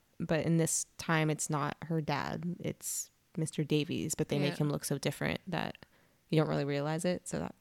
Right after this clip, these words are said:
Speaker 1: could have been, could be cool. I don't know.
Speaker 2: Right. Mm-mm-mm.
Speaker 1: Mm-hmm. <gasps>
Speaker 2: What?
Speaker 1: Like Davy Jones.
Speaker 2: Oh, shit.
Speaker 1: <laughs>
Speaker 2: You think that's why he named him that?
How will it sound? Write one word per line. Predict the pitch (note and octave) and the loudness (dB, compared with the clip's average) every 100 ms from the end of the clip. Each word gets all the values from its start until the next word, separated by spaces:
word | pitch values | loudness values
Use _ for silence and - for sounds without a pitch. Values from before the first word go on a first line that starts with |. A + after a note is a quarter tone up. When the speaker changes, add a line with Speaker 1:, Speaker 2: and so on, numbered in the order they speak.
| - | -10
Speaker 1:
could | - A#3+ | -4 -2
have | B3 | -2
been, | C4 B3 B3 _ _ _ | -6 -10 -16 _ _ _
could | - | -8
be | A#3+ | -8
cool. | A#3+ - - _ _ | -8 -10 -14 _ _
I | F3+ | -10
don't | D3+ | -8
know. | D#3+ _ _ - | -10 _ _ -6
Speaker 2:
Right. | G#3 G#3+ C#4 _ _ _ _ | -4 -4 -12 _ _ _ _
Mm-mm-mm. | A#3+ B3+ G3+ G3+ F#3+ F#3 F#3+ _ | -4 -2 -4 -4 -4 -4 -6 _
Speaker 1:
Mm-hmm. | G3 E3+ E3+ - C4 A#3+ | 0 4 2 2 2 2
<gasps> | - - _ _ _ _ _ | -2 -20 _ _ _ _ _
Speaker 2:
What? | - A#3 - _ _ _ _ _ - | -4 -4 -4 _ _ _ _ _ -2
Speaker 1:
Like | F3+ | 8
Davy | A3+ A3 | 10 12
Jones. | A3+ D#4 C4 E3+ D#3+ - - _ _ _ - _ | 12 12 12 10 6 -2 -6 _ _ _ -20 _
Speaker 2:
Oh, | D#4 E4 F4 | 0 2 2
shit. | - - - G#3 F3+ F3+ G#3+ | 0 -4 -4 -4 -4 2 10
Speaker 1:
<laughs> | F3+ E4 E4 - - - _ | 12 12 2 -4 -14 -16 _
Speaker 2:
You | - E4 D#4+ | 8 8 12
think | G4+ A4 | 12 12
that's | F#4+ F#4 | 12 12
why | G4+ G4 | 10 12
he | F#4+ | 12
named | F4+ D#4 D#4 | 12 10 8
him | G4 G#4 | 8 10
that? | A#4 C5 C5 | 10 12 10